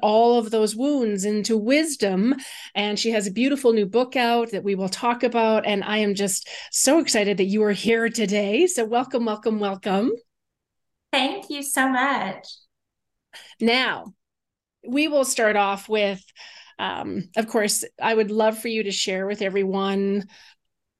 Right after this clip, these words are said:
Speaker 1: what inspired the book. Where did this all start? I mean, there was, there was a,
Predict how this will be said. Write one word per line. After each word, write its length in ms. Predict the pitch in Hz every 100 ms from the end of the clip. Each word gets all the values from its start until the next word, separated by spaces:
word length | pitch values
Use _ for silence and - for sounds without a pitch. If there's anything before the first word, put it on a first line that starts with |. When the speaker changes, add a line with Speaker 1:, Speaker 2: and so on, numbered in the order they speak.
| _ _ -
Speaker 1:
what 500 | 202 208 233 240 247 -
inspired 800 | 233 220 220 - 202 226 247 226
the 80 |
book. 460 | 185 220 294 220 -
Where 540 | 190 202 214 233 240 247
did 220 | 262 262
this 300 | 262 262 -
all 280 | 202 220 220
start? 640 | 220 - 277 277 190 - 190
I 40 |
mean, 180 | 196 202
there 140 | 208
was, 180 | 202 196
there 140 | 208
was 160 | 202 202
a, 180 | 202